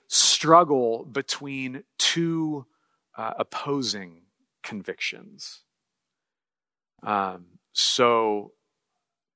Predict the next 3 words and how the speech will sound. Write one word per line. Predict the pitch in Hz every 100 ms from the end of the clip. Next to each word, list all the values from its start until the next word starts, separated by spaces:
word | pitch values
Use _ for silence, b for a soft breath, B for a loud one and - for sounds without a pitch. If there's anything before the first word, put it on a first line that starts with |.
| _
you | 127 127 139 151
can, | - 151 131 123 113 107 95 _ _ _ _ _
uh, | 107 101 92 90 98